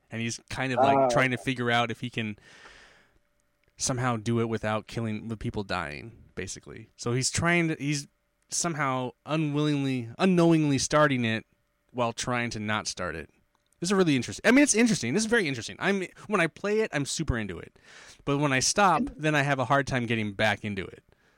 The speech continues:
Speaker 2: Didn't he kill Boulder in the game?
Speaker 1: Yeah. Oh, the, the gods in this one are so much different. Like, Thor in this game, oh my God, it's so fucking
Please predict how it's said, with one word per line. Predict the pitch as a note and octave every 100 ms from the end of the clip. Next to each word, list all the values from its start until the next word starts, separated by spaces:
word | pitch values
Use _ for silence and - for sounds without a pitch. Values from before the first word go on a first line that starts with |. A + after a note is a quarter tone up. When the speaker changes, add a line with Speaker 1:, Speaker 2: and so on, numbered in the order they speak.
| _ _ _ _ -
Speaker 2:
Didn't | G#3 A#3
he | B3
kill | F3+ - G3 F#3+
Boulder | A#2+ B2 D#3+ G3+ G#3
in | G3+ F3+
the | F#3+
game? | F#3+ A3 A#3 -
Speaker 1:
Yeah. | G3 - _ _ _ _ _ _ _ - - _ _ _ _ _ _ -
Oh, | E3 B2+
the, | C#3+ F3
the | E3+
gods | F3 A3+ B3+ F3+
in | E3
this | E3 D#3
one | C#3
are |
so | B2 E3+
much | E3 C3
different. | B2 C3+ A#2+ A2
Like, | B2 -
Thor | - D3+ D#3 F#3
in | F3+
this | F3+ E3+
game, | F3 F3+ F3+ F3+
oh | - D3
my | B2 G#2+
God, | G#2 G#2+ G#2+ G#2
it's | -
so | - C3
fucking | - C3+ - B2 A#2+ A#2+ D3